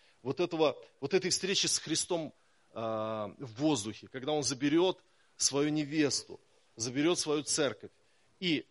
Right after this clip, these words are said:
тогда будет, а, время семидесятой седмины, то, что будет связано с народами, с Израилем, с происходящими событиями вокруг Израиля –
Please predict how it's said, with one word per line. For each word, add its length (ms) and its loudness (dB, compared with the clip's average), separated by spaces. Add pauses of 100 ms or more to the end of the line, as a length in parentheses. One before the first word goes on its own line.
тогда 560 2
будет, 340 -6 (280)
а, 520 -2 (260)
время 640 0 (460)
семидесятой 640 -2
седмины, 480 -2
то, 140 -8
что 160 -10
будет 220 -8
связано 360 -2
с 120 -6
народами, 500 -2
с 140 -4
Израилем, 600 2 (680)
с 300 0
происходящими 640 0
событиями 400 -6
вокруг 400 0
Израиля – 640 0